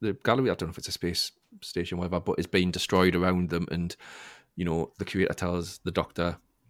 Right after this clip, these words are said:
you know, "What would you do?" "Well, I would, you know, save everyone, so go and do that and leave me." And,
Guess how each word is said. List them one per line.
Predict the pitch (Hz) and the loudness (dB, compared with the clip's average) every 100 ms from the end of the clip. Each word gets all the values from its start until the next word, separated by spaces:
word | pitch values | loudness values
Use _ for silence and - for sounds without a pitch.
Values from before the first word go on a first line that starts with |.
| _ _ - | _ _ -4
you | |
know, | 87 | -2
"What | 85 98 | 4 2
would | 92 104 | 2 2
you | 101 | 2
do?" | 90 92 85 82 _ _ - | 4 4 2 0 _ _ -2
"Well, | 95 92 | 2 2
I | |
would, | 87 95 _ _ | 2 -4 _ _
you | 104 | -4
know, | 90 82 | -4 -6
save | - 101 87 | -4 0 2
everyone, | 85 90 90 | 0 -2 -4
so | 90 | -4
go | 90 92 | -2 -2
and | 90 | 2
do | 92 | 0
that | 85 87 - | 2 -2 -2
and | 95 92 | -6 -4
leave | 90 87 | -4 -4
me." | 90 85 | -4 -4
And, | 82 | -4